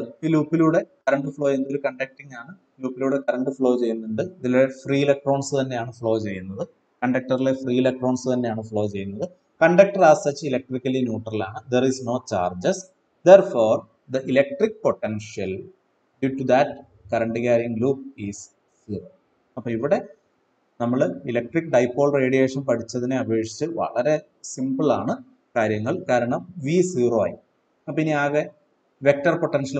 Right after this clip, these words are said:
മാത്രം കണ്ടുപിടിച്ചാൽ മതി. That is, I already told, that is, it is retarded vector potential. Potential at R at time t. ഏത്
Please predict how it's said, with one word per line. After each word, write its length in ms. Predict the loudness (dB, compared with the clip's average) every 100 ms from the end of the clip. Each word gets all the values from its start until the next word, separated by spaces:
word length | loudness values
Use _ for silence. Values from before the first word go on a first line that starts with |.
| -4
മാത്രം 220 | -4 -4 -4
കണ്ടുപിടിച്ചാൽ 420 | -6 -8 -6 -8 -6
മതി. 160 | -8 -10 _ 2
That 140 | 2 2
is, 80 | -4 -6 -16 _ -4 0
I 60 | 2
already 300 | 2 0 -2 0
told, 280 | 2 2 0 -4 _ -10
that 140 | -6 -6
is, 60 | -8 -4
it 80 | -2
is 60 | -4 -8 -6
retarded 480 | -2 2 4 2 0
vector 240 | -6 -8 -14 -14
potential. 420 | -20 -20 -20 _ _ _ _ 4
Potential 560 | 4 6 4 4 2 2 0 -6
at 80 | -6 _ -4 -2 0
R 260 | 2 2 2 -8
at 60 | -10 _
time 180 | -2 -2 -4 -8
t. 80 | -16 -16 _ _ _ _ _ -4 0
ഏത് 120 | 2